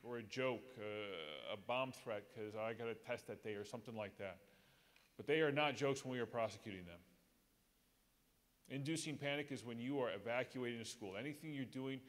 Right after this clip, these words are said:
that can be evacuating a school, causing serious public inconvenience. And the reason for that is that there is nothing in this world more terrifying than being a parent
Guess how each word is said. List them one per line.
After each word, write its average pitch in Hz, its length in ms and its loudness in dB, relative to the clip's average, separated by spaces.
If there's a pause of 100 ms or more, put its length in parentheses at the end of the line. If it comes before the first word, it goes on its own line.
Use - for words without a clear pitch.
(160)
that 110 140 -6
can - 80 -8
be 113 120 0
evacuating 120 600 2
a 107 60 -2
school, 98 400 -6 (240)
causing 127 400 2
serious 151 540 0
public 123 440 -2
inconvenience. 107 760 -8 (580)
And 113 100 -2
the 123 60 0
reason 156 320 2
for 151 260 2
that 127 200 6
is 113 160 -4
that 110 220 0
there 131 160 0
is 110 160 -2
nothing 139 420 2
in 135 80 -2
this 123 160 -8
world 123 200 2
more 123 140 0
terrifying 120 600 0
than 98 120 -6
being 117 220 -4
a 110 40 0
parent 120 400 -4